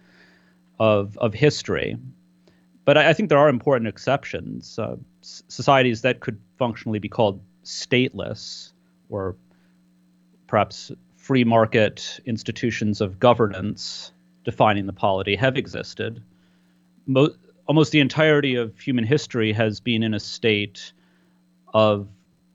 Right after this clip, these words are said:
near or true anarchy. And nearly all of our daily life, even under the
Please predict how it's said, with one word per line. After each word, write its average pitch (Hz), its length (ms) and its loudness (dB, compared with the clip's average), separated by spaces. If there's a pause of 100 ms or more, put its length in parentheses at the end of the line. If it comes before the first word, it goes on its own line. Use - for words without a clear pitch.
near 117 580 2
or 107 400 -4
true 127 340 0
anarchy. 110 680 -2 (800)
And 104 420 -6 (360)
nearly 127 300 4
all 131 180 6
of 135 100 4
our 127 100 6
daily 120 640 2
life, 110 800 0
even 113 400 0
under 107 880 2 (300)
the 104 460 -2